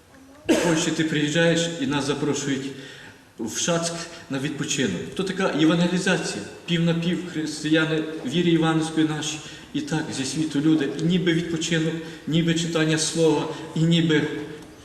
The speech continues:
ви мене розумієте, євангелізація.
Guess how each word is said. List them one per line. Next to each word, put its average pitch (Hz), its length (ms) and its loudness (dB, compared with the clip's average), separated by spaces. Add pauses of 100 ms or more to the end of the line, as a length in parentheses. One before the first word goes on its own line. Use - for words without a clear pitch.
(240)
ви 165 80 0
мене 147 180 2
розумієте, 151 520 2 (240)
євангелізація. 147 840 0